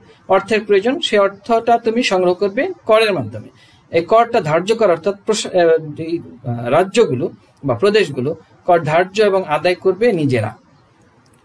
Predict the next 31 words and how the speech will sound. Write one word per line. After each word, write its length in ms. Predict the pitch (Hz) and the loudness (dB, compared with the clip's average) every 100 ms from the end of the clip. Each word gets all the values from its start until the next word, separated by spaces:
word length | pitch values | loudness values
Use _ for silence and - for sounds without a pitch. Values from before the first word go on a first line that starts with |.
| _ | _
আর 180 | 131 123 123 - | -2 -2 -2 0
কেন্দ্র 300 | 254 254 247 | 0 2 0
তার 260 | 247 180 | 2 0
এই 240 | - 170 170 | 2 -2 0
একটা 260 | 151 147 143 | -2 0 0
অংশ 240 | 127 113 | 0 -4
পাবে। 340 | 120 110 117 240 - _ - | -8 -8 -6 -8 -10 _ -2
এটা 240 | 175 202 | 0 0
গেল 160 | 196 269 349 _ | 0 -2 -6 _
চার 180 | - 202 | 0 0
নম্বর 300 | 196 160 127 | 0 0 -2
দফা। 320 | 113 107 113 110 - _ _ - | -4 -8 -8 -14 -18 _ _ -2
পাঁচ 160 | 226 - | 0 2
নম্বর 200 | 247 233 | 2 2
দফা 240 | 214 220 226 | 0 -2 -2
হলো 100 | 220 | 2
বৈদেশিক 480 | 240 254 285 - 254 | 2 2 -2 -4 -4
মুদ্রা, 380 | 233 226 214 180 | -2 -2 2 2
অর্জিত 500 | 196 180 165 208 220 | 2 0 0 -2 0
বৈদেশিক 440 | 202 190 190 175 | 0 2 0 -2
মুদ্রা 200 | 175 160 | -4 -4
কি 180 | 160 143 | -4 -4
হবে? 200 | 110 - - _ - _ - | -6 -8 -20 _ -20 _ -2
ওই, 120 | 185 185 - | 0 0 2
ওই 140 | 196 | 2
অর্জিত 420 | 185 190 202 226 | 4 0 0 0
বৈদেশিক 480 | 220 220 214 247 240 | 2 2 0 -6 -6
মুদ্রা 220 | 226 226 | -4 -2
হিসেব 320 | 226 214 247 240 | -2 0 -2 0
করবে 300 | 240 226 277 - - _ _ | -2 0 -2 -2 -12 _ _
প্রদেশগুলো, 600 | 247 233 226 220 247 | 4 4 2 0 0